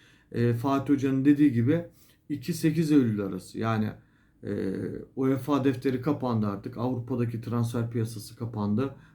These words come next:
Bazı açık ligler var ama bu saatten sonra Galataş-, Galatasaray şimdi, e, İngiltere'den, Almanya'dan, İtalya'dan, Fransa'dan, İspanya'dan takımlarının göndermek istediği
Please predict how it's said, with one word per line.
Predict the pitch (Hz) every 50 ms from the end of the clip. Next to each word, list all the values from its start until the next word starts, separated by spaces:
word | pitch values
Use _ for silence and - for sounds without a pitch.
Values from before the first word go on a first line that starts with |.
| _ -
Bazı | - 127 131 123 117 120
açık | 120 117 - - - -
ligler | 113 104 - - 113 107
var | 104 120 135
ama | 151 160 135 147 156 - - - - - - -
bu | - 156 160
saatten | 160 - 165 160 143 - - 127 120 117
sonra | 113 117 120 123 127 151 185 190 185 - - _ _ - - -
Galataş-, | 156 160 160 156 160 - 160 - - - - _ _ -
Galatasaray | 135 127 147 156 156 156 156 - - 143 131 127 120
şimdi, | 120 - 139 143 147 170 170 170 - - _ _ _ _ _ _ - -
e, | 120 120 120 120 117 -
İngiltere'den, | - 139 143 143 156 160 160 180 170 170 156 131 110 95 - - _ _ _ _ _ _ _ _ _ _ _ _ -
Almanya'dan, | - 131 135 135 151 165 175 180 175 165 147 127 117 113 113
İtalya'dan, | 113 117 - 160 147 165 160 165 147 147 135 113
Fransa'dan, | 117 - 135 147 160 156 - 165 151 139 117 107 -
İspanya'dan | 120 113 - - - 180 190 190 180 175 160 156 139 110 98 - - _ - - - - - -
takımlarının | - 143 131 - - 147 151 147 147 156 165 165 151
göndermek | 143 143 139 135 147 151 151 160 190 180
istediği | 185 - - - 202 190 170 208 214 214 214 214 -